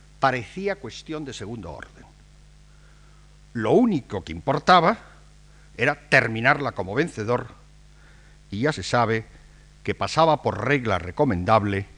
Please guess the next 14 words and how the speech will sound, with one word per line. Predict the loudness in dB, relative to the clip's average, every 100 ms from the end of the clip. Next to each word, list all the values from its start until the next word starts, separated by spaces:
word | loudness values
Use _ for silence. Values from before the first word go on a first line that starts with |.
| -20 -20 -20 -20 -10
aquello | -10 -2 0 0 -2
de | -2
que | -4
no | 0
hay | 0
mejor | 0 0 -2 -2
defensa | -6 -4 -4 -8 -14 -16 -20 -20 -20 -18 -10
que |
un | -8
buen | -8 -14
ataque. | -16 -20 -20 -20 -20 -20 -20 -20 -20 -20 -20 -20 -20 -20 -20 -20 -20 -20 -20 -20 -20 -20 -20 -20 -20 -20 -20 -20 -20 -20 -20 -20 -20 -8 -2
En | -2
este | 0 0
contexto, | 0 -2 -4 -6 -8 -8 -10